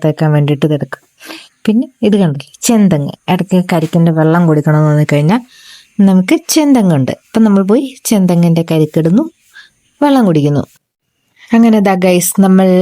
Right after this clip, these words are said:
ടെറസിലെത്തിയിരിക്കുന്നു. ടെറസിൽ already നമ്മൾ ഈ ടെറസ് already കാണിച്ചതാണ്, പക്ഷെ ഇപ്പൊ കുറച്ചുകൂടെ വെറൈറ്റി വെറൈറ്റി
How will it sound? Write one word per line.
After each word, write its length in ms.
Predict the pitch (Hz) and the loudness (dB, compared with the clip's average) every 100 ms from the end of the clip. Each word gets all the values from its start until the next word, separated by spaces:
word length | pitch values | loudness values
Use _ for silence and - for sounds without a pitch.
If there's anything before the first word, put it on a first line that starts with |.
| 180 - _ 226 | -2 -8 _ -2
ടെറസിലെത്തിയിരിക്കുന്നു. 920 | 202 - 180 165 165 156 151 151 156 - - _ _ _ _ - - _ - | -2 0 0 0 0 0 0 0 -2 -8 -20 _ _ _ _ -20 -20 _ -2
ടെറസിൽ 320 | 185 185 220 262 214 | 0 0 0 0 0
already 340 | 202 196 208 269 | 0 2 0 2
നമ്മൾ 180 | 277 269 285 | 2 2 2
ഈ 60 | 285 | 0
ടെറസ് 340 | 277 247 240 269 247 | 0 -2 -2 0 0
already 340 | 220 220 214 240 | 0 0 -2 -2
കാണിച്ചതാണ്, 560 | 208 185 185 202 160 190 - | 0 0 0 0 0 0 -2
പക്ഷെ 180 | 247 226 233 | -4 -4 -4
ഇപ്പൊ 120 | 240 233 | -4 -2
കുറച്ചുകൂടെ 520 | 208 202 220 220 220 208 _ - - - - | -2 -2 -2 0 0 -4 _ -20 -20 -8 0
വെറൈറ്റി 340 | 202 208 208 202 | 2 2 0 0
വെറൈറ്റി 280 | 185 170 180 | 0 -2 -2